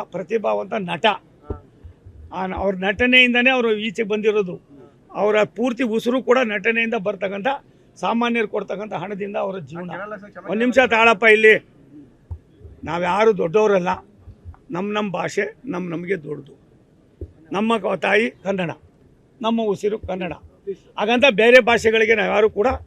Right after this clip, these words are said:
ಕ್ರಿಟಿಸೈಸ್ ಮಾಡೋದಾಗ್ಲಿ, ಅನ್ಯತಾ ಭಾವಿಸೋದಾಗ್ಲಿ ಇಲ್ಲ. ಅವ್ರಿಗೇನಾದ್ರು ಸ್ವಲ್ಪ ಆದ್ರೂ, ಸ್ವಲ್ಪ ಆದ್ರೂ ಗಾಂಭೀರ್ಯತೆ ಇದ್ರೆ, ಈ ದೇಶದ ಬಗ್ಗೆ ಅವ್ರಿಗೆ ಅರಿವಿದ್ರೆ,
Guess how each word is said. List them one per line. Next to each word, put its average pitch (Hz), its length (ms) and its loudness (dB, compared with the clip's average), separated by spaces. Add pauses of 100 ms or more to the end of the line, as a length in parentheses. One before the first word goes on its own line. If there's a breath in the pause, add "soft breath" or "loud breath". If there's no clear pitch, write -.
(360)
ಕ್ರಿಟಿಸೈಸ್ 208 440 2
ಮಾಡೋದಾಗ್ಲಿ, 202 520 0
ಅನ್ಯತಾ 208 500 -8
ಭಾವಿಸೋದಾಗ್ಲಿ 165 600 -8
ಇಲ್ಲ. 196 120 -4 (500 soft breath)
ಅವ್ರಿಗೇನಾದ್ರು 233 560 2
ಸ್ವಲ್ಪ 254 360 -2
ಆದ್ರೂ, 220 240 0 (600)
ಸ್ವಲ್ಪ 277 300 4
ಆದ್ರೂ 247 260 4 (500)
ಗಾಂಭೀರ್ಯತೆ 226 720 2
ಇದ್ರೆ, 151 240 -6 (1080)
ಈ 196 40 -8
ದೇಶದ 240 380 6
ಬಗ್ಗೆ 233 200 4
ಅವ್ರಿಗೆ 208 200 4
ಅರಿವಿದ್ರೆ, 208 520 2